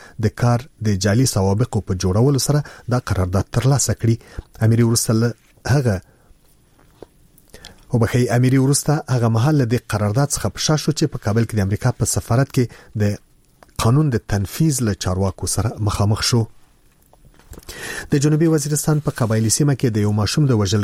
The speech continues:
کېدو په غبرګون کې له دریو ورځو راهیسې د خلکو اعتراض پای ته ورسید. د دوشنبې په ورځ د مکین سیمې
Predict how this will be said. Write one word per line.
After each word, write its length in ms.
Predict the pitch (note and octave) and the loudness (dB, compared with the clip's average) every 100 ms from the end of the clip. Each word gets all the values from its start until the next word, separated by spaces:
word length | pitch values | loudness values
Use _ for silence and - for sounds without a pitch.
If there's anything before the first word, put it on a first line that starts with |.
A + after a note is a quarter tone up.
| - | 0
کېدو 220 | G#2+ B2+ - | 0 0 0
په 100 | F#2+ | -2
غبرګون 380 | F#2+ G2 A#2 B2+ | -2 0 0 0
کې 420 | B2 G#2 - - B2+ | 0 -2 -6 -4 0
له 80 | A#2+ | 2
دریو 200 | C3+ C#3+ A2+ | 2 2 2
ورځو 280 | A2 A2 G2 | -2 -2 -2
راهیسې 240 | G#2 - G#2 | -2 -2 -4
د 80 | C3 | -2
خلکو 300 | C3+ - G2 | -2 0 0
اعتراض 460 | F2+ G#2 G2+ G2 G2 | 0 -2 -2 -2 -2
پای 140 | C3+ B2+ | 0 0
ته 60 | A2 | 0
ورسید. 340 | G#2+ G2+ A#2+ - - - - | 0 2 0 -4 -16 -20 -4
د 120 | A#2+ | 0
دوشنبې 340 | A#2+ B2+ C3 C#3 C#3 | 2 2 2 2 2
په 100 | C3 | 2
ورځ 160 | B2+ A#2+ G#2+ | 0 0 -2
د 100 | G#2 | 0
مکین 500 | G2+ - - B2 A#2+ - - | -2 -4 0 0 0 -2 -2
سیمې 200 | C3+ A#2+ | 0 0